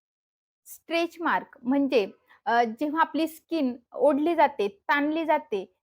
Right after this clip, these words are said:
त्यामुळे त्या ठिकाणी एक प्रकारच्या लाईन्स तयार होतात. तर त्याला स्ट्रेच मार्क्स असं म्हणतात. म्हणजे स्ट्रेचिंगमुळे, त्याला ताणल्यामुळे ज्या लाईन्स तयार होतात, त्याला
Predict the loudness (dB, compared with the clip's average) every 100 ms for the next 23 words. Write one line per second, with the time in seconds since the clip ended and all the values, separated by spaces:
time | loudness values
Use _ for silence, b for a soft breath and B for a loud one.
0 | _ _ 0 2 2 0 -2 -2 -4 -4
1 | -4 -2 -2 -4 -2 -4 0 0 2 0
2 | 0 2 2 2 -2 -4 2 4 4 2
3 | -4 0 -2 -2 b b _ -2 -2 0
4 | 2 2 -2 -10 -6 -4 -4 -2 -2 -2
5 | -6 -6 -2 -2 -2 -2 -4 -4 -6 -4
6 | -6 -10 -4 -2 -2 -4 -4 0 0 0
7 | 0 0 0 -2 _ 0 0 2 0 -2
8 | 0 0 2 2 2 0 -4 0 0 0
9 | -4 -2 0 0 -2 -4 -6 -8 -6 -2
10 | -2